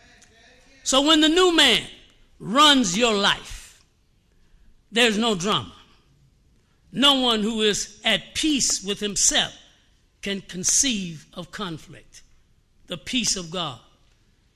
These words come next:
that passeth all understanding. We're working, are we? Aren't we a work in progress?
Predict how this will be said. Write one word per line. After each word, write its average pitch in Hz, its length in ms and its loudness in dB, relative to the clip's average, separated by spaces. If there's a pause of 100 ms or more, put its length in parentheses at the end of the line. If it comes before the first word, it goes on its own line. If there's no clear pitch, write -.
(160)
that 165 220 -8
passeth 185 440 -6
all 165 280 -10
understanding. 139 500 -12 (1300)
We're 262 180 0
working, 247 340 -2
are 185 160 -6
we? 220 200 -10 (320)
Aren't 262 160 -4
we 302 80 -2
a 294 40 -2
work 294 220 -2
in 269 120 -6
progress? 277 720 -4